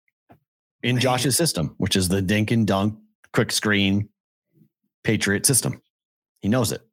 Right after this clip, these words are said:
Speaker 2: Would you bet them to make the playoffs if Jimmy G's the starter next, the beginning of next season?
Speaker 1: I'm not betting them to make the playoffs with you or Brady or anybody else unless they address the defense in a massive way.
Speaker 2: Right.
Speaker 1: I mean, I need, look,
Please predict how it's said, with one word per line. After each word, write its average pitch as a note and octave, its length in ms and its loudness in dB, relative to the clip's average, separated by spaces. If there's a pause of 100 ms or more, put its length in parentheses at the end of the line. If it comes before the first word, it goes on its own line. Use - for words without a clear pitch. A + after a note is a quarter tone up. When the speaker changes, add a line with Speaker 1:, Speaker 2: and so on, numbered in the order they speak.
(760)
Speaker 2:
Would A2 180 0
you A2+ 80 0
bet A#2+ 200 -2
them A#2+ 140 -2
to A#2 100 0
make A#2+ 180 0
the A2+ 80 -2
playoffs B2+ 420 -2
if G#2+ 80 -4
Jimmy A2+ 260 0
G's A2+ 260 0
the A2 80 -2
starter B2 420 0
next, B2+ 320 0
the A2+ 80 -2
beginning A2 340 0
of G#2+ 60 2
next A2 220 0
season? E3 400 -2 (320)
Speaker 1:
I'm A3 260 0
not G#3 280 0
betting - 220 -4
them D#3+ 120 2
to D3 40 0
make D3 120 2
the B2 60 -2
playoffs C#3 560 0 (200)
with A2 160 0
you F#3 640 0
or A2+ 260 0
Brady E3 640 -2
or G#2 120 -8
anybody C#3 440 0
else A#2 380 0
unless A2 260 0
they G#2+ 140 0
address G#2+ 320 0
the F#2+ 120 -6
defense G2 500 0
in G2 120 -2
a F2 80 2
massive E2+ 500 0
way. D2+ 300 -2 (300)
Speaker 2:
Right. A2+ 220 0 (680)
Speaker 1:
I F#2+ 40 -6
mean, G2+ 100 -2
I C3+ 100 0
need, G2+ 400 -2 (520)
look, A2+ 160 -2